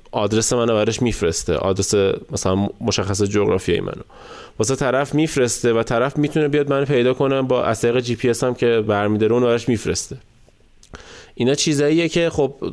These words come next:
خیلی منطقیه، تو کل دنیا وجود داره. من گوشی قبلیم هواوی بود و اصلاً اتوماتیک وقتی که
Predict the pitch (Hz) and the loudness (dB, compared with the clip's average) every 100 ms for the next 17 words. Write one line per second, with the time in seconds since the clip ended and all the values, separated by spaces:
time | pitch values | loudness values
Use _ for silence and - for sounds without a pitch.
0 | 156 139 139 147 127 117 113 110 107 110 | -4 -2 0 2 0 0 0 0 0 0
1 | 120 120 127 120 113 123 117 113 131 127 | 2 2 2 2 2 2 2 0 -2 0
2 | 107 104 104 113 113 - 123 113 104 123 | 2 2 2 0 0 0 0 0 0 0
3 | 127 117 107 104 110 135 135 104 107 107 | 2 2 2 2 2 0 0 2 2 -2
4 | - - - - - - - 104 113 110 | -8 -20 -20 -20 -20 -20 -8 -2 0 2
5 | 104 104 127 - 123 131 120 117 110 135 | 0 0 -2 2 0 2 2 0 0 0
6 | 147 147 - 120 143 135 143 135 131 | 0 -2 -2 -2 -2 0 2 2 0